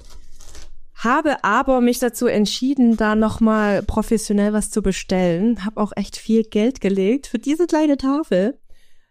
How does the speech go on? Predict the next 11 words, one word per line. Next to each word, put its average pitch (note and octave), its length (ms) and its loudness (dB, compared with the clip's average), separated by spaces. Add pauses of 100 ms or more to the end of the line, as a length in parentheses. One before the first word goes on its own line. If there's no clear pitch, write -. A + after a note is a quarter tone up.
(160)
Ähm, A3+ 320 4
und G#3 80 4
wir A3 80 4
probieren A#3+ 340 2
das B3 120 4
jetzt G#3 160 0
gemeinsam F#3+ 580 4
und F#3+ 480 2
ihr G3 100 2
dürft F#3 300 -2
zuhören. F3 560 0